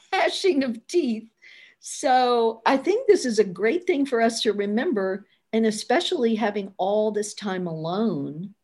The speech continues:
and quiet, and even if people are working at home,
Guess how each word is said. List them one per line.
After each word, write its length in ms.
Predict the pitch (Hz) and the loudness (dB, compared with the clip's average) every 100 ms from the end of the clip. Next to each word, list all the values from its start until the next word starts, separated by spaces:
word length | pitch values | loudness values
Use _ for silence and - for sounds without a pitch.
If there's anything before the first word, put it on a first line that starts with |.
| _ _ _ _ 180 | _ _ _ _ -6
and 180 | 170 | -6
quiet, 720 | 165 - 208 233 180 180 214 _ _ _ _ _ _ | -4 0 4 4 2 0 -4 _ _ _ _ _ _
and 280 | 233 226 226 | 0 0 0
even 420 | 285 349 330 233 | -2 2 2 0
if 220 | 226 247 - | 0 -4 -6
people 320 | 240 220 185 | -6 -2 -2
are 100 | 165 | -2
working 500 | 165 220 226 175 151 | -2 -2 -2 -4 -4
at 120 | - | -8
home, 380 | 175 143 139 | -8 -6 -8